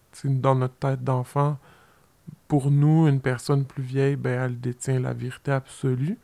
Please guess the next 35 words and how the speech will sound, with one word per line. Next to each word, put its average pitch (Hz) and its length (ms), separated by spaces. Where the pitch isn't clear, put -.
Alors, 127 300
on 123 140
se - 80
sentait 131 540
comme 131 420
obligé 131 560
de 139 120
le 131 100
faire 151 720
sous 139 640
l'autorité 135 760
de 123 120
cette - 260
personne-là. 120 680
Tu 143 200
sais, - 20
c'est, - 280
c'est, 135 420
ça - 240
peut - 160
paraître 151 460
banal 143 460
de, 123 220
de, 127 220
de 135 180
dire 131 380
que, 127 120
comme, 123 380
c'est 135 240
juste 131 360
lui 135 120
faire 127 280
toucher - 300
ses 131 260
seins, 139 680